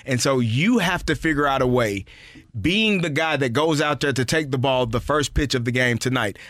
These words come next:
how are you going to perform your best? And this is despite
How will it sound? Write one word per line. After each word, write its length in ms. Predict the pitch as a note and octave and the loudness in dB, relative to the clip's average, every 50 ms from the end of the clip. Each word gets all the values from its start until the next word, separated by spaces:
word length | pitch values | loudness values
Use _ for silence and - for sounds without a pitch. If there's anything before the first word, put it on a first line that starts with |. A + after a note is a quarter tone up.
| - - _ | -20 -20 _
how 400 | - - - D#3+ E3+ G3+ G3+ G3 | -8 -4 -2 -2 0 0 -2 0
are 200 | - D#3 D#3 C#3+ | 0 0 2 2
you 360 | C3 B2 B2 C3+ E3+ G#3 G3+ D#3 | 2 2 0 0 0 0 -2 -2
going 240 | C3 D3+ D3+ C#3+ C3 | 0 0 0 0 0
to 120 | - C3+ | -2 -2
perform 500 | - - B2+ - - D3+ D3+ D3 C#3 C#3 | -2 -2 -2 -2 0 0 0 2 2 2
your 160 | C#3+ C#3+ C#3 | 2 2 2
best? 340 | B2 A2+ C3+ A#2+ - - - - - - - - | 2 2 2 0 0 -2 -4 -10 -16 -20 -12 -6
And 160 | - C3 C3+ | -4 -2 0
this 180 | E3+ G3 - - | 0 0 0 2
is 220 | F#3 D#3+ C3+ A#2+ | 0 0 0 -2
despite 580 | B2+ C3 B2+ C#3+ - - - F#3 F#3 F3 E3 | -4 -4 -4 -2 -2 -2 -2 0 0 0 -2